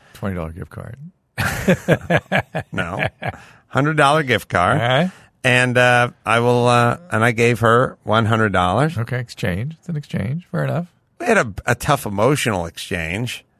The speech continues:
Speaker 2: as well.
Speaker 1: And?
Speaker 2: I went and got cash.
Speaker 1: Mm-hmm.
Speaker 2: I laid the cash out.
Speaker 1: You tell her you're gonna go to the poorhouse when you give up that cash? <laughs>
Speaker 2: I've given up talking to my family about things,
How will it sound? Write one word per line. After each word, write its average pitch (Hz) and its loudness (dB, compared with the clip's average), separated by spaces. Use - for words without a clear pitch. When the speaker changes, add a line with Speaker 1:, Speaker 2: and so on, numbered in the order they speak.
Speaker 2:
as 87 -6
well. 101 2
Speaker 1:
And? 98 -4
Speaker 2:
I 101 0
went 107 0
and 107 -6
got 101 0
cash. 113 -2
Speaker 1:
Mm-hmm. 107 -8
Speaker 2:
I - -6
laid 117 0
the 107 -4
cash 117 0
out. 85 -2
Speaker 1:
You 110 -4
tell 113 -4
her 104 -2
you're 101 -4
gonna 98 -6
go 101 0
to 101 0
the 98 -6
poorhouse 113 -4
when 110 -6
you 95 -6
give - -10
up 107 -6
that 110 -8
cash? - -4
<laughs> - -20
Speaker 2:
I've 170 0
given 135 2
up 110 0
talking 104 0
to 104 0
my 101 2
family 104 0
about 101 0
things, 110 0